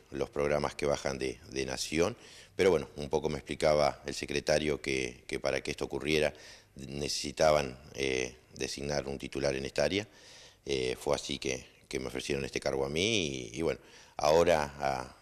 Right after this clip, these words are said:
a argumentar todos los, lo-, los mecanismos para, para, bueno, para poder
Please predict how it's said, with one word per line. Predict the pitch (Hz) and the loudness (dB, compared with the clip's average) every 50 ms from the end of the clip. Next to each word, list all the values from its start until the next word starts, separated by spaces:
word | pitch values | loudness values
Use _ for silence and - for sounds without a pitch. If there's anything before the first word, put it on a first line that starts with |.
| - - | -20 -14
a | - 64 69 67 65 65 67 - - - 67 69 | -8 -4 -4 -4 -4 -4 -8 -10 -12 -18 -14 -8
argumentar | 73 67 67 67 67 71 69 - 76 73 - | -8 -6 -4 -4 -4 -4 -2 0 0 0 2
todos | - 78 76 76 73 71 | 2 2 4 4 4 2
los, | 67 67 67 64 - - - - - - - - - - | 2 2 0 0 0 -4 -10 -20 -20 -20 -20 -20 -18 -8
lo-, | - 76 76 67 65 64 62 62 | -2 0 2 2 2 2 0 -2
los | 67 71 67 67 | -2 -4 -4 -4
mecanismos | 71 69 73 73 76 82 82 87 95 - | -4 -2 -2 0 0 0 0 0 -2 0
para, | - 76 67 65 64 65 - - - - - | 0 0 0 0 -2 -4 -8 -12 -18 -14 -8
para, | - 65 67 | -6 -4 -2
bueno, | 71 69 - - - - | -2 -2 -4 -8 -10 -6
para | 67 65 64 64 | -4 -4 -4 -2
poder | 67 69 71 73 71 65 62 | -2 0 0 0 -2 -4 -8